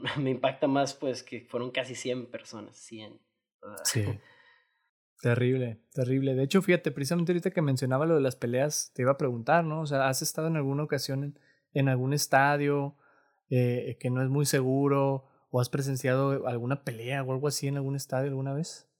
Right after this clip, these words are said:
Speaker 1: Pues pelea no, o sea, nada más de que la típica madreada, o sea, va pa-, va, va en los pasillos y, y de repente que así, pues,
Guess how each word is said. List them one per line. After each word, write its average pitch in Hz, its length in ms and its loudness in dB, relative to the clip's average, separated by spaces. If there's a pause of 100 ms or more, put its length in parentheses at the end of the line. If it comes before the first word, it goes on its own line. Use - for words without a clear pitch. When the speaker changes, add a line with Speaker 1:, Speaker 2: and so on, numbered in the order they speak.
(880)
Speaker 1:
Pues 185 300 10
pelea 208 400 6
no, 226 200 6
o 170 80 8
sea, 185 160 6
nada 170 120 6
más 175 380 4
de 190 160 0
que 160 260 2
la 131 160 2
típica 143 360 -2
madreada, 127 600 4
o 120 80 0
sea, 117 180 -2
va 131 260 2
pa-, 143 240 8
va, 135 360 2
va 139 160 4
en 156 80 8
los 160 140 6
pasillos 156 880 4
y, 110 720 -4
y 113 40 -8
de 117 120 -2
repente 117 540 -2
que 110 680 -2
así, 165 320 6
pues, 180 420 -4